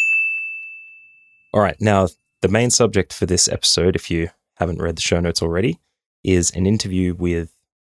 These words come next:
John Healy of Healy Insurances. Now,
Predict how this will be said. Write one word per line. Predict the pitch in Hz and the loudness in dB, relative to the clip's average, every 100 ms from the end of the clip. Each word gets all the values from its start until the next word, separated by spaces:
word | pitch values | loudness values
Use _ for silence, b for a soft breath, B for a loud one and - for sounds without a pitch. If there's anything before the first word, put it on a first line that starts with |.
| _ _ | _ _
John | - 107 107 | 0 2 2
Healy | 101 87 85 90 | 2 4 2 -2
of | 85 87 | -6 -8
Healy | - 90 87 87 87 | -6 -4 -2 -2 -4
Insurances. | 85 82 - 87 90 85 - 85 - - _ _ _ _ _ _ | -4 -6 -2 -2 0 -2 -6 -6 -10 -10 _ _ _ _ _ _
Now, | 85 82 80 78 | -4 -2 -2 -4